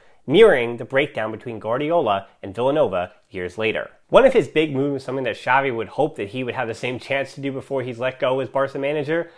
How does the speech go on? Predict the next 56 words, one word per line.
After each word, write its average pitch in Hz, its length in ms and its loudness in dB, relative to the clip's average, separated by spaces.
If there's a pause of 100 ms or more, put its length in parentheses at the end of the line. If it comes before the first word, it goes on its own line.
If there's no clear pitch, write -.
(180)
was 156 140 0
to 143 80 2
bring 190 360 4
in 151 280 -2
players 139 340 0
to 113 100 -10
spice 131 360 -4
the 113 80 -8
team 117 260 -8
up. - 240 -8 (300)
In 220 100 4
particular, 214 420 0
Cruyff - 380 -4
looked 131 200 -4
to 143 60 -12
the 131 60 -8
Basque 156 420 4
region 107 380 -8 (220)
to 139 100 -4
spice 220 340 2
the 202 80 -6
team 185 280 -2
up 165 260 0 (200)
and 165 320 0 (120)
give 294 180 -2
a 254 80 -2
team 214 300 0
a 170 40 0
bit 254 380 -2
of 180 140 -4
a 175 60 -4
mentality 139 680 0
shift, - 460 -6 (300)
as 127 180 -10
they 175 140 2
were 196 180 4
known 165 260 2
to 143 80 -8
be 139 100 -4
a 135 60 -2
little 185 240 0
more 202 180 6
hard-nosed, 131 720 2
especially - 320 -8
in 143 60 -2
the 123 80 -2
nineteen 123 380 -2
eighties, 101 340 -2 (420)
up 135 160 0
there 113 220 -2
in 117 160 -6
the 120 60 -2
northern 104 300 -4
region 92 260 -8
of 95 100 -10
Spain. 113 400 -2